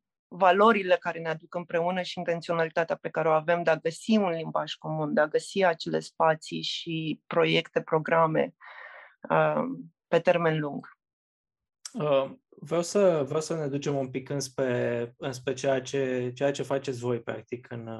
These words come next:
Speaker 2: în România și știu că aveți mai multe programe lansate, um, și nu cred că vom avea timp să vorbim de toate, dar vreau să, vreau să, să povestești oamenilor, practic, cum vă implicați efectiv, practic,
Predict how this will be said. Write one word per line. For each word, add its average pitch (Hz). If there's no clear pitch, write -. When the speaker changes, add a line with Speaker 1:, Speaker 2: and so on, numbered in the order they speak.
Speaker 2:
în 123
România 117
și 127
știu 131
că 131
aveți 127
mai 123
multe 147
programe 143
lansate, 131
um, 127
și -
nu 127
cred 127
că 123
vom 120
avea 120
timp 127
să 123
vorbim 113
de -
toate, 131
dar 143
vreau 151
să, 175
vreau 156
să, 180
să -
povestești 151
oamenilor, 139
practic, 135
cum 147
vă 147
implicați 139
efectiv, 127
practic, 135